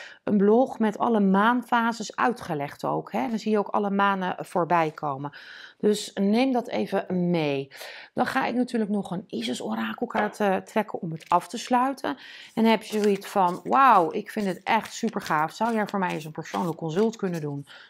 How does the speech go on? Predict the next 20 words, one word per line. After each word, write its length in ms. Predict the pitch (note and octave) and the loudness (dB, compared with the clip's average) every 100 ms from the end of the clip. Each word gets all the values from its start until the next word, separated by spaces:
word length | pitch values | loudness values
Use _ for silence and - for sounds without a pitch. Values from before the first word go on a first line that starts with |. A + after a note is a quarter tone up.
| _ | _
Natuurlijk, 840 | - A3+ B3 A#3+ B3+ C4+ D#4+ - G#3 | 2 2 2 2 2 2 -2 -4 0
dan 240 | G#3 G3+ | 2 2
ben 80 | G#3 | 0
je 80 | G3+ | -2
natuurlijk 260 | G3 G3+ - | -4 -2 -2
altijd 200 | G#3+ G3 | -4 -4
van 140 | G3+ | -4
harte 300 | E3 F#3 F3+ | -2 -2 -2
welkom. 540 | F3 E3+ E3+ E3 E3 D#3+ - - - | -2 -2 -2 -4 -4 -6 -16 -20 -8
Kijk 240 | - A#3+ | -2 0
eventjes 340 | A#3+ G#3 - - | 0 -4 -4 -6
op 120 | E3+ | -4
W 180 | - D3+ | -6 0
W 280 | F#3+ A#3+ G3+ | 0 2 0
W 340 | E3+ D#3 - | 0 0 -2
Mireille 600 | F3 F3 G#3 A3+ G3 - | -4 0 2 2 0 -2
Weet 300 | E3 E3+ D#3+ | 0 0 -2
Meer 240 | G3 G3 D#3 | -2 0 -2
voor 160 | - | -2
alle 260 | - F3+ E3 | -2 0 -2